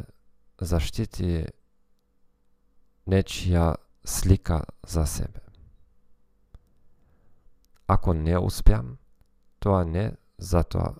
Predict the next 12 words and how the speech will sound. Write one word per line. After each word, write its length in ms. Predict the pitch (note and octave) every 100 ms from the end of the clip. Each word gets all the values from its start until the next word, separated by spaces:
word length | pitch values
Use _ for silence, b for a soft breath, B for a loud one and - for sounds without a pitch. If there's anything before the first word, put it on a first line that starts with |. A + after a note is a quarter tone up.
| _
што 300 | - - E2
не 160 | D#2 G2+
сум 240 | - D2+ -
паметен, 480 | F#2 D#2+ - - - - - - - - _ - -
туку 260 | A#2+ -
затоа 480 | E2+ D#2+ - F2+ F#2+ - - -
што 480 | - E2+ E2 D#2+ _ -
едноставно 680 | F#2+ D#2+ - F#2 F#2 E2+ D#2+ b b b
не 240 | F2 F2 F2
пробав 680 | - - E2+ - - - - -
доволно. 460 | D#2 - - - - _ _ _ _ _ _ - _ - b b b b b - _ _ _ F2
За 240 | F2+